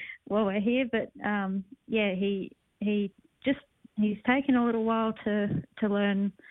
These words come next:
um, what the actual racing caper is, um, 'cause he, because of all the, the hiccups he's had, he's sort of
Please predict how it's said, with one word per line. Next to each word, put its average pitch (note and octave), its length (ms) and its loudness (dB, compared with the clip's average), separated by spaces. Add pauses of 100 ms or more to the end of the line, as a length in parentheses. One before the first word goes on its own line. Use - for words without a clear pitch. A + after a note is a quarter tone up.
(500)
um, F#3 520 -2 (460)
what G#3 320 2
the F#3 80 0
actual F#3 400 0
racing G3 400 0
caper - 380 -6
is, E3+ 160 -2 (460)
um, F3 420 0 (600)
'cause F#3+ 140 2
he, F3+ 400 0 (580)
because G#3 240 4
of F#3 120 2
all F3+ 100 0
the, F3+ 200 2 (500)
the F#3 80 0
hiccups G3 340 0
he's F#3 180 2
had, F3 160 0
he's E3+ 120 -2 (100)
sort F#3 120 0
of F3 60 -2